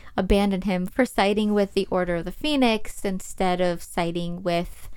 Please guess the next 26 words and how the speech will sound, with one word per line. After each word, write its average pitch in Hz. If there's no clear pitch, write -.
Voldemort, 208
right? -
And 202
so 202
his 208
own 214
family 196
erased 170
him -
from -
their 127
existence. -
Someone 269
like 190
that, 202
I 196
think, 214
had 196
probably 240
already 185
learned 175
how 208
to 208
cope -
with 185
grief, 185